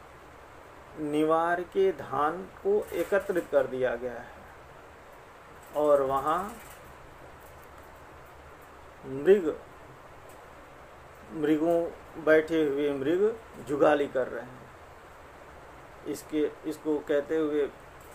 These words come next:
कहते हैं, "आतपात्याय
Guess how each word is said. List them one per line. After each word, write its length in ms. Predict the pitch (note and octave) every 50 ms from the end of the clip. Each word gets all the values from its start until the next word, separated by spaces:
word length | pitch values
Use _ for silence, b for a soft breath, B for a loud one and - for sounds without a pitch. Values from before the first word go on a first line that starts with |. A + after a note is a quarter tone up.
| - - - - - -
कहते 300 | D#3 C#3+ C#3 - D#3+ D#3+
हैं, 320 | D#3+ D#3+ E3 F#3 G3 A#3 - - - - - - - - - - - - - - - - - - - - - - - - - - - - - - - - - - - - - -
"आतपात्याय 1500 | - D3+ E3 F3+ F#3+ G3+ G3+ - F#3+ F#3+ - D3 D3+ D#3+ F3 F#3 - - - F#3+ F#3 F#3 F#3 G3 G3 G3+ G3+ G#3 G#3+ -